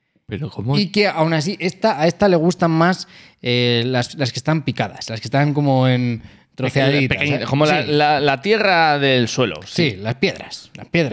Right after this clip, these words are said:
Speaker 1: Pedricas,
Speaker 2: como las
Speaker 1: chinitas,
Speaker 2: pedricas, sí.
Speaker 1: así, chiquititas.
Speaker 2: Eh, pero el otro no, el otro, hay una foto de, de Pakirapa que no la tengo aquí.
Speaker 1: ¿Puedo buscarla?
Speaker 2: Pues busca, busca, busca
Speaker 1: ¿Cómo
Speaker 2: Pakir-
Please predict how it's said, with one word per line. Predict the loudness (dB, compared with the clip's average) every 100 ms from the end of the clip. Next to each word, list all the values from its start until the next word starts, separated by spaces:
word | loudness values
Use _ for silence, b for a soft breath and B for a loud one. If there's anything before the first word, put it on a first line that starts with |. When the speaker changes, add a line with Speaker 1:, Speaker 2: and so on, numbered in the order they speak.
| -2
Speaker 1:
Pedricas, | -2 0
Speaker 2:
como | -2
las | -2
Speaker 1:
chinitas, | -2 0
Speaker 2:
pedricas, | 0 0 -4
sí. | -4 -4
Speaker 1:
así, | -4 -10
chiquititas. | -12 -16 -18 -18 -6
Speaker 2:
Eh, | 0 2 2 0 0
pero | 0
el | 2
otro | 0 0
no, | 0
el | 2
otro, | 0 2 0 0
hay | 0 0
una | 0 -2
foto | -2 0 0
de, | 2 0 0 -2 -4
de | -6
Pakirapa | -4 -4 -2 0 0 0
que | 0
no |
la | -2 -2
tengo | -2 -2
aquí. | 0 -2 -2
Speaker 1:
¿Puedo | -4 -4
buscarla? | -4 -6 -6 -10 -4
Speaker 2:
Pues | -2 0
busca, | -2 -6 -6
busca, | -6 -6
busca | -6 -6 -6
Speaker 1:
¿Cómo | -4 -2
Speaker 2:
Pakir- | -2